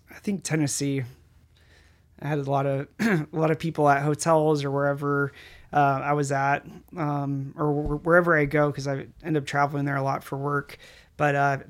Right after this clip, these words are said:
people are nice, they're genuine, they're friendly.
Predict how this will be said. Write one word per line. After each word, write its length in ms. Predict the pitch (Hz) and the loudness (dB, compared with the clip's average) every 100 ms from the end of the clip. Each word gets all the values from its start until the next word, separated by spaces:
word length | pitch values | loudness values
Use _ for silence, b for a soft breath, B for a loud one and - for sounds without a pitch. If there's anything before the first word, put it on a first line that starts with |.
| 156 | -10
people 240 | 147 160 160 | -6 0 2
are 100 | 147 | 4
nice, 400 | 143 143 139 - | 2 0 -2 -2
they're 140 | 143 | -2
genuine, 640 | 135 135 139 139 139 135 - | 0 -2 -2 -4 -4 -6 -6
they're 100 | - | -8
friendly. 560 | 135 135 135 135 135 | -6 -6 -6 -6 -8